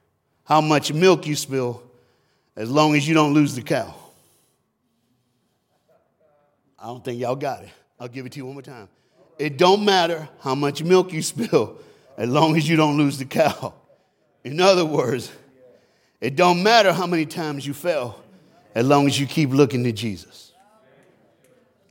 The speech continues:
As long as you look to him. Everybody say, "Look out." Everybody say, "Look up."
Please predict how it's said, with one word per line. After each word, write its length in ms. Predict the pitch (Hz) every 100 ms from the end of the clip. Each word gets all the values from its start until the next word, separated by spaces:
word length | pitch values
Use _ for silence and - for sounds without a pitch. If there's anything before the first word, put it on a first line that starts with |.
| _ 202 196 180 175 _ _ _ _ _ _ _ _ _ _ _
As 100 | -
long 200 | 127 127
as 80 | 123
you 80 | 120
look 160 | 117
to 80 | 107
him. 180 | 98 95 _ _ _ _ _ _ _ _ _
Everybody 440 | 123 123 123 123
say, 180 | 120 135
"Look 180 | 123 123
out." 300 | 131 110 - _ _ _ _ _ _ _ - _ _ _
Everybody 280 | 110 117 123
say, 200 | - 135
"Look 220 | 135 131
up." 280 | 165 143